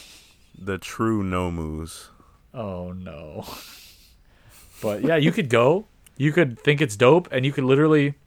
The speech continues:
Speaker 2: stand in line for forever, but buy a pass that day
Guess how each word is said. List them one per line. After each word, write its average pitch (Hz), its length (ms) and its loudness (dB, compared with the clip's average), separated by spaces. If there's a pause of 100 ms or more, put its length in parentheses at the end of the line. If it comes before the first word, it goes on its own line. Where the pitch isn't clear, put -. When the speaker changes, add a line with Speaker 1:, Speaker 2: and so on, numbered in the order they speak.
(300)
Speaker 2:
stand 127 480 0
in 123 80 0
line 123 280 4
for 104 140 -6
forever, 95 560 -6 (100)
but 110 240 0
buy 120 180 2
a 117 80 4
pass 113 380 -2
that 104 280 -4
day 104 340 -4